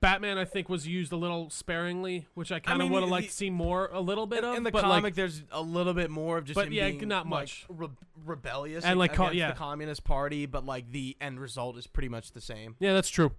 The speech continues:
Speaker 1: I did, ah, that scene where he does turn on the red lamps and he's got, how the hell did he get Wonder Woman tied up?
Speaker 2: I don't know, dude.
Speaker 1: I
Speaker 2: He's
Speaker 1: can't rem-
Speaker 2: Batman.
Speaker 1: Yeah, that's true. Fair enough.
Speaker 2: Even
Speaker 1: He's a
Speaker 2: Rus-, poor Russian gulag Batman
Speaker 1: <laughs>
Speaker 2: can do
Speaker 1: Could
Speaker 2: it.
Speaker 1: do that, yeah.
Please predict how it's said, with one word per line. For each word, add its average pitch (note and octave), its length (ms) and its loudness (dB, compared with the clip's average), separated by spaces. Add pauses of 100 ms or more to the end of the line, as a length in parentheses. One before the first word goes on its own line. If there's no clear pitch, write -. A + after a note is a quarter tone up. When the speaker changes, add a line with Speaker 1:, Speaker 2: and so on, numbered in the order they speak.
(460)
Speaker 1:
I F3+ 100 8
did, G3+ 240 4
ah, D#3 380 -2
that D#3 200 0
scene C#3 540 -4 (300)
where C#3 160 -6
he C#3 100 -8
does C3+ 260 -6
turn C#3+ 200 -8
on C3 100 -8
the C3 80 -10
red C3 180 -6
lamps C3 340 -10
and C3+ 80 -12
he's B2+ 120 -12
got, C3+ 200 -12 (160)
how - 160 -14
the C4 60 -8
hell B3 120 -8
did A3 100 -4
he G#3 60 -6
get F3+ 320 -2
Wonder D#3 300 -4
Woman B2 260 -4
tied A#2+ 220 -8
up? - 100 -14 (1040)
Speaker 2:
I B2 140 -6
don't G#2+ 120 -8
know, G#2 80 -10
dude. G#2 80 -10
Speaker 1:
I - 40 -4
Speaker 2:
He's A2+ 80 -4
Speaker 1:
can't E3 160 -2
rem- A2 80 -2
Speaker 2:
Batman. A2 400 -6
Speaker 1:
Yeah, C3 200 -4
that's B2+ 180 -6
true. A2 180 -8
Fair C#3 180 -2
enough. B2+ 200 -4
Speaker 2:
Even G3 240 4
Speaker 1:
He's D3 100 2
a F#3 60 4
Speaker 2:
Rus-, F#3 240 2
poor F3+ 320 -4
Russian E3 420 -4
gulag C#3+ 500 -2
Batman B2+ 460 -6
Speaker 1:
<laughs> - 0 -
Speaker 2:
can F3 180 4
do A#2+ 100 -4
Speaker 1:
Could B2+ 80 4
Speaker 2:
it. F3 100 6
Speaker 1:
do F#3 140 8
that, E3+ 120 8
yeah. F3+ 140 6